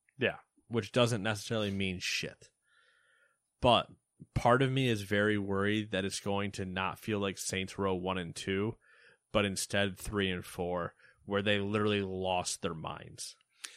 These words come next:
Speaker 1: So
Speaker 2: They were doing coke off of so many strippers to make three and four and just go, "You know what? You're the president. There's an alien invasion, and you can fly." No, you can't fly?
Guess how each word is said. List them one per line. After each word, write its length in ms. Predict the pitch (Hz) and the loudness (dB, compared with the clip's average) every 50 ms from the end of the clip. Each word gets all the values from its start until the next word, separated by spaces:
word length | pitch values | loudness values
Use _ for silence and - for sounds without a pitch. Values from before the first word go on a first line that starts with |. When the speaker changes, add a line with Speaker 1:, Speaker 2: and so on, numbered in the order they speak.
| - _ | -20 _
Speaker 1:
So 160 | - - 151 147 | 4 10 12 12
Speaker 2:
They 140 | 143 139 135 | 12 12 12
were 180 | 139 156 156 | 12 10 8
doing 400 | 139 120 135 147 143 143 139 131 | 8 8 6 6 8 6 4 0
coke 440 | - - - - 107 95 87 - - - | -2 -4 2 4 4 4 2 -2 -6 -4
off 240 | - 95 92 90 - | -2 0 0 -2 -4
of 120 | 87 90 - | -8 -8 -4
so 420 | - - - - 120 110 113 120 | -4 -2 0 4 4 6 6 6
many 260 | 113 113 113 117 113 | 4 2 2 2 0
strippers 720 | - - - - 110 98 - - 78 76 67 - - - _ _ _ _ - - _ _ - | 0 -2 -2 0 0 -2 0 -2 -6 -6 -8 -10 -12 -14 _ _ _ _ -20 -20 _ _ -10
to 100 | - 107 | -2 2
make 220 | 104 101 95 - | 2 2 2 0
three 320 | - - - 113 107 101 | -6 -6 -2 0 0 2
and 160 | 104 104 98 - | 2 0 -2 -2
four 340 | - 107 101 98 92 92 | 0 2 4 4 4 2
and 160 | 92 101 92 90 | 2 -2 -4 -4
just 200 | 95 92 - - | -6 -6 -6 -4
go, 240 | - 85 85 85 - - - - - - _ | -4 -4 -4 -6 -8 -12 -20 -20 -20 -20 _
"You 80 | - 101 | -4 -2
know 80 | 101 | 0
what? 180 | 101 131 185 - - _ _ | 0 0 0 -2 -6 _ _
You're 140 | - 98 95 | -4 -2 -2
the 80 | 85 80 | -2 -4
president. 360 | - 90 104 127 160 175 - - - _ | -4 -8 -6 -6 -6 -8 -8 -12 -18 _
There's 180 | - 95 90 92 | -8 -8 -6 -6
an 60 | 85 | -6
alien 200 | 95 113 117 110 | -4 -4 -4 -4
invasion, 320 | 107 98 123 139 113 90 - - - _ - | -2 -2 -2 -2 -4 -6 -10 -12 -20 _ -6
and 100 | 101 98 | -4 -2
you 80 | 101 104 | -2 -4
can 140 | - 101 | -4 -8
fly." 360 | - - - 107 90 82 78 - _ _ _ _ _ _ _ _ _ - | -10 -4 -2 0 0 -2 -2 -8 _ _ _ _ _ _ _ _ _ -12
No, 160 | - 107 110 78 | -6 -4 -2 -2
you 100 | 104 104 | -2 0
can't 180 | - 135 131 - | 0 0 0 2
fly? 200 | - 165 170 | 2 0 0